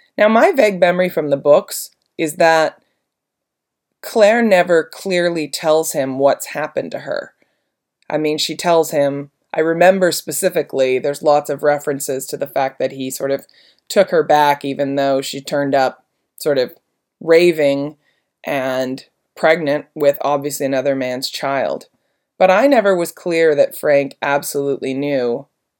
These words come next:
or the, and then of course Reverend Wakefield absolutely knew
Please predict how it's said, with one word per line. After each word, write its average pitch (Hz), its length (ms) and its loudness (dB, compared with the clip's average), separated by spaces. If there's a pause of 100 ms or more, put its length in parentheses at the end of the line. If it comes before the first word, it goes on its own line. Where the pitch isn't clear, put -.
(200)
or 269 280 0
the, - 200 -4
and 151 160 0
then 156 140 2
of 139 140 -2
course 170 320 0
Reverend 143 340 0
Wakefield 143 560 -2
absolutely 139 680 -4
knew 127 380 -6